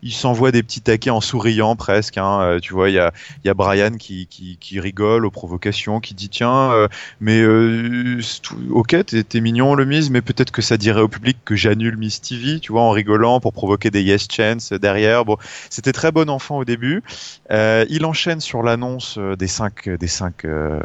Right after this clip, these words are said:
participants, euh, au, au cinq v cinq, euh, masculin.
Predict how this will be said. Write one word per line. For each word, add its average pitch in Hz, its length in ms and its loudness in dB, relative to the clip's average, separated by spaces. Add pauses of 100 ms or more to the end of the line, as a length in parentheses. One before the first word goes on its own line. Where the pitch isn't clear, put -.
(120)
participants, 85 920 0
euh, 73 60 -2
au, - 680 -6
au 87 40 -2
cinq 90 220 0
v 82 100 4
cinq, 90 380 0
euh, 76 100 2
masculin. 101 500 2